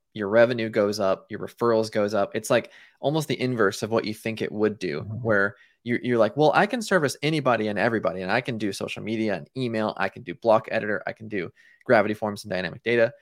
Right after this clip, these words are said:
Speaker 1: And then you're too crazy to do anything well, and then everyone's just like, "Ah, they did it, but it's not that great."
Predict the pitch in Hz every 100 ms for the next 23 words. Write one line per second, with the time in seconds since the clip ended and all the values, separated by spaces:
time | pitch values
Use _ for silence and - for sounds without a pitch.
0 | _ _ _ _ 117 147 160 135 123 113
1 | 143 131 117 110 101 107 104 113 _ _
2 | _ 131 151 131 110 110 143 165 107 143
3 | - _ _ _ 143 151 160 - - 120
4 | 165 180 180 175 170 190 220 226 214 208
5 | 180 - 160 190 185 170 - 156 156 135
6 | - - - - 151 - - 156 - 143
7 | - 110 101 104 -